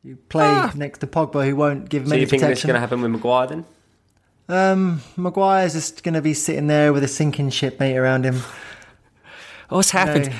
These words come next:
Speaker 2: It was four games
Speaker 1: Bravely,
Speaker 2: in. He's
Speaker 1: bravely
Speaker 2: broken.
Speaker 1: putting his head above the water.
Speaker 3: Mate.
Speaker 1: And, um,
Speaker 2: We're four
Speaker 1: it's
Speaker 2: weeks
Speaker 1: amazing.
Speaker 2: removed from Manchester United beating Chelsea four nil.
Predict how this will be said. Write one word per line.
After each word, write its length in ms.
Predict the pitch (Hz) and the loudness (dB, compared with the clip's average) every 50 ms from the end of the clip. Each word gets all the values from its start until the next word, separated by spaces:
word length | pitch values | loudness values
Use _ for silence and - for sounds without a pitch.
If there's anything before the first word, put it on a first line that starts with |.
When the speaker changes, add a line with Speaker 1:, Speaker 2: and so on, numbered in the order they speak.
| - | 0
Speaker 2:
It 40 | - | 0
was 120 | 175 - | 0 0
four 220 | - - 226 220 208 | 0 0 0 0 2
games 300 | - 175 160 202 208 208 | 2 2 2 2 2 2
Speaker 1:
Bravely, 340 | 196 214 214 175 143 185 180 | 2 4 4 4 4 2 2
Speaker 2:
in. 100 | 160 - | 0 0
He's 160 | - 170 180 - | 0 0 0 0
Speaker 1:
bravely 320 | - 196 190 202 220 233 202 | 0 0 2 2 2 2 2
Speaker 2:
broken. 140 | - 151 131 | 0 0 2
Speaker 1:
putting 200 | 196 202 202 196 | 2 0 2 2
his 140 | 190 180 - | 0 0 0
head 380 | 180 196 196 190 160 147 123 - - - - _ - | 2 2 2 2 0 -4 -10 -14 -18 -20 -20 _ -8
above 280 | - 156 180 190 180 - | -6 -2 0 0 0 0
the 80 | 175 160 | 0 0
water. 420 | 170 185 170 - 170 170 156 - - _ _ - - - _ _ _ _ | 0 0 0 0 0 -2 -2 -2 -10 _ _ -20 -20 -20 _ _ _ _
Speaker 3:
Mate. 460 | - 165 - - 156 165 156 147 127 117 | -20 -20 -12 -8 -6 -4 -4 -4 -2 -2
Speaker 1:
And, 20 | |
um, 280 | 156 151 151 151 151 147 | -2 -2 -2 -4 -4 -2
Speaker 2:
We're 140 | 285 311 | -2 -2
four 360 | - - - - 302 311 311 302 | -2 -4 -4 -2 0 2 2 0
Speaker 1:
it's 80 | - | 2
Speaker 2:
weeks 220 | - 233 - 196 - | 0 0 0 0 -2
Speaker 1:
amazing. 160 | 233 220 208 | 0 0 2
Speaker 2:
removed 260 | 220 220 202 180 - | 2 2 0 0 0
from 220 | - 190 165 147 | -2 -2 0 0
Manchester 340 | 147 156 156 151 - - 165 | -2 -4 -4 -4 -4 0 0
United 340 | 156 147 147 - - 131 - | 2 2 2 0 -4 -8 -2
beating 340 | - 147 139 135 - 147 135 | 0 0 0 0 -2 -4 -6
Chelsea 440 | - - - 143 135 131 - - 117 | -4 -2 0 0 0 0 -2 -4 -6
four 360 | 110 - - - 127 120 110 110 | -8 -4 -2 0 2 2 2 2
nil. 360 | 113 117 127 143 151 143 | 2 2 2 0 0 -4